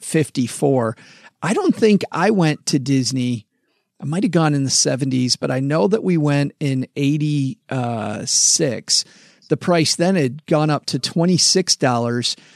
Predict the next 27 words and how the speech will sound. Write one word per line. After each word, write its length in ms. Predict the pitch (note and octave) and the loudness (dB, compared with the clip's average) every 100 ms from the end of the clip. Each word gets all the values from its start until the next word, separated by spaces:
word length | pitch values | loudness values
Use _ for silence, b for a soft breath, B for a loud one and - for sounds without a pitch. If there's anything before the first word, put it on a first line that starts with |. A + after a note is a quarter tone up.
| b b b | b b b
and 240 | D3 C3+ | 0 2
the 80 | C3+ | 0
cost, 600 | - - D#3+ E3 - - D3 | -2 0 2 2 0 -4 -2
uh, 340 | C#3+ B2+ A2+ - - - | 0 0 -2 -8 -12 -8
by 320 | D3+ C#3+ B2 | 0 2 2
two 220 | - - | 0 0
thousand 320 | E3 D#3 C#3 C#3+ | 2 2 0 0
nineteen 380 | C3+ - E3 | -2 -2 -2
prices 540 | - C#3 B2 - B2+ B2 | 0 -2 0 -2 -2 -2
is 100 | A2+ | 0
sixty 720 | - - - G#3+ - - A#2+ | 2 2 2 0 -2 -2 -4
bucks. 560 | G#2+ F2+ - - - - B B B B B C#3+ | -4 -8 -6 -4 -4 -6 B B B B B -4
The 160 | D#3 | -2
price, 340 | - A3 B3+ - | 0 -2 -2 -2
by 100 | E3+ | -2
the 80 | |
way, 80 | D3+ | -2
and 80 | D3 | -2
I 60 | A#3+ | -2
just 160 | - | -4
wanna 140 | A#3 G3 | -2 0
use 200 | F3 - | -2 -4
the 100 | D#3+ | -6
cost 480 | - F3+ F#3 - _ D3 | -2 0 0 -2 _ -6
adjusted 500 | C3+ E3+ E3 G3 D#3 | -2 0 2 2 2
with 120 | C#3 | 0
inflation. 640 | C3+ C#3 C3+ B2+ - A2 | 0 0 2 2 -2 -4